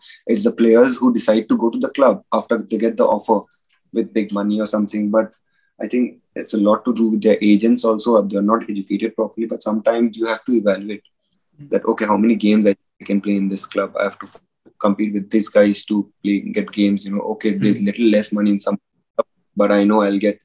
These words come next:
Speaker 1: twenty games a season, which will obviously, I'll get better with age and I can claim that big money. But for that, I need to get those sixty games in three years or seventy games in three years to gain that experience, because you can't buy experience with money. You have to spend those days to get the experience.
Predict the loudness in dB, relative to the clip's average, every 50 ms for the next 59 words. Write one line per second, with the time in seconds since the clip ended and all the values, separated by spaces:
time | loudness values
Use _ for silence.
0 | _ _ _ _ _ -6 0 2 2 2 2 2 2 2 2 2 0 -2 -6 -4
1 | -4 -2 0 0 0 0 -2 -2 -4 -2 0 0 0 0 -2 -4 -4 -2 -2 -4
2 | -2 0 0 0 0 -2 _ -20 -12 -2 0 2 4 4 4 4 4 2 2 2
3 | 2 2 2 2 2 2 0 2 0 -2 -2 -4 -2 0 0 0 0 -2 _ _
4 | _ _ _ _ -2 -2 0 0 2 0 0 -2 -2 -2 -2 -2 -2 -2 -2 0
5 | 0 0 -2 -4 -6 -8 -4 -4 -2 0 0 0 0 0 -4 -2 -4 -4 -4 -6
6 | -8 -6 -6 -6 -4 -4 -6 -4 -4 -4 0 0 0 2 4 4 4 4 2 0
7 | -2 -2 2 2 4 4 4 2 0 -4 -6 -6 -6 -6 -6 -6 -14 -14 -10 -8
8 | -8 -8 -8 -12 -14 _ -14 -14 -14 -14 -14 -16 _ -16 -6 -2 -2 0 0 -2
9 | -2 -6 -6 -10 -6 0 0 2 2 2 -2 -2 -2 0 0 0 0 _ _ _
10 | _ _ _ _ _ _ _ _ -4 -4 0 2 2 2 4 4 4 4 2 0
11 | 0 -2 0 0 0 -2 -2 -4 -2 -2 0 2 2 0 0 0 _ _ _ _
12 | _ _ -2 0 2 4 4 2 0 0 -2 -2 -2 0 0 2 2 4 2 2
13 | 0 -2 -2 0 0 0 0 -2 -6 -8 -6 -6 -6 -4 -6 -6 -6 -8 -4 -4
14 | -4 -2 -2 -4 -6